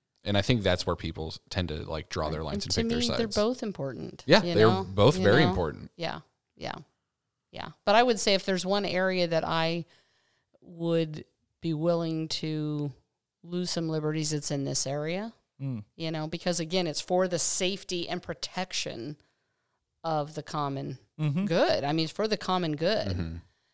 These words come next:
Speaker 2: And, um, versus an individual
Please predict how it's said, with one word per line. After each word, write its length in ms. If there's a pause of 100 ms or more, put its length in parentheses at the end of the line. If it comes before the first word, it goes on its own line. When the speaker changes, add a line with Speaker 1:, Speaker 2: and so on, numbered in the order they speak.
(260)
Speaker 2:
And, 640
um, 600 (1300)
versus 500
an 180
individual 920